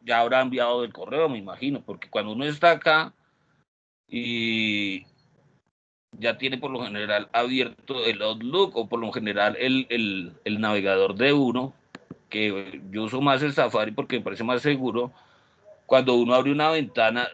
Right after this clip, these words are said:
siempre le sale aquí las posibilidades de entrar sin necesidad de contraseña. Hay unas, unas, unos sitios que ya usted sabe que,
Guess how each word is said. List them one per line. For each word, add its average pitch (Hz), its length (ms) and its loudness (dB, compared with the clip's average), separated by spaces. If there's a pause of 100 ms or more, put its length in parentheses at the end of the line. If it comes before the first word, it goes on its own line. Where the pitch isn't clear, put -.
siempre 139 360 -6
le 143 160 -4
sale 113 280 -2
aquí 135 640 0
las 127 200 0
posibilidades 110 640 -6
de 127 80 -4
entrar 98 460 -6
sin 117 200 -10
necesidad 113 380 -8
de 90 80 -8
contraseña. 104 540 -6
Hay 104 100 -2
unas, 113 500 -4 (460)
unas, 117 800 0
unos 117 220 -2
sitios 123 260 -6
que 104 280 -2
ya 131 440 4
usted 110 400 -8
sabe 117 480 -2
que, 165 320 -2